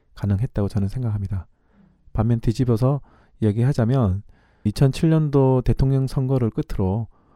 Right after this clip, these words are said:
권영길 전 대표의 어떤 정치력의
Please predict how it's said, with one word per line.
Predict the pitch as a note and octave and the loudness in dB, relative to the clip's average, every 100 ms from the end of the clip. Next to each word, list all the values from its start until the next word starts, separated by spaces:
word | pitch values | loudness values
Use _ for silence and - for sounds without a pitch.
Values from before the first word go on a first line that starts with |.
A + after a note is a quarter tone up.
| _ - | _ -4
권영길 | A#2+ B2+ B2+ B2 A#2+ | 2 2 2 0 -2
전 | A2+ A2+ A2+ A2+ A2+ | -2 -2 0 -2 -2
대표의 | G#2+ - - F#2+ G2 G#2+ G#2+ D#2 | -4 -2 0 0 0 0 -2 -4
어떤 | - G2+ | -8 -6
정치력의 | A#2+ - A2+ G2+ G2 A2+ A#2+ | -6 -4 -2 -2 -2 -4 -4